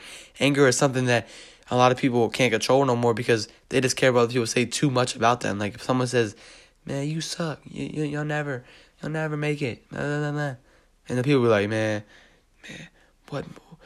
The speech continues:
what if they're right? What if they're right?" Man, F that, bro. Go do you. Stop worrying about that one little,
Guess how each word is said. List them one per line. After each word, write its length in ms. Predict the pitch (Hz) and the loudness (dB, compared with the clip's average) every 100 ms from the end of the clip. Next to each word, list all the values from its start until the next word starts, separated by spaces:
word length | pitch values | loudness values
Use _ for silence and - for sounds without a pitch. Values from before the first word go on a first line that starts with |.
| - _ | -20 _
what 160 | - 170 | -6 -4
if 100 | 175 | -4
they're 160 | 151 135 | -4 -4
right? 340 | 170 180 - | -4 -6 -8
What 120 | - | -10
if 100 | - | -12
they're 100 | - | -10
right?" 160 | 165 156 - - - | -10 -12 -16 -12 -6
Man, 100 | - - - _ - - | -6 -8 -18 _ -16 -12
F 180 | - - | -10 -2
that, 280 | 123 104 | -2 -2
bro. 340 | - 156 214 214 _ _ - | 0 2 0 -4 _ _ 0
Go 220 | 220 247 | 4 4
do 260 | 156 214 | 6 8
you. 400 | 233 226 240 208 | 10 10 8 8
Stop 240 | 127 - 233 | 6 4 6
worrying 220 | 320 208 | 4 4
about 240 | 208 196 | 6 6
that 180 | 190 175 | 6 6
one 240 | 135 165 170 | 6 4 4
little, 260 | 165 151 | 2 2